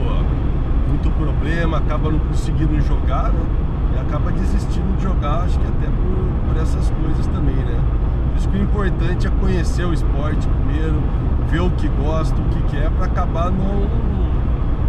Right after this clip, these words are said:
indo pra um lado que não quer e acaba abandonando o esporte, né?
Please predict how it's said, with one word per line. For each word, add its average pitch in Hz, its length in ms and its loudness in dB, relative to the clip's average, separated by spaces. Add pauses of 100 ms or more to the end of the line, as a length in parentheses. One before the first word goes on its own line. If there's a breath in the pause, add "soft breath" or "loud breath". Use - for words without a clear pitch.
(960)
indo 175 140 0
pra - 140 0
um 185 60 0
lado - 260 0
que - 100 0
não 185 140 0
quer - 180 0
e 196 60 2
acaba - 280 2
abandonando - 520 0
o - 40 0
esporte, - 500 0
né? - 120 0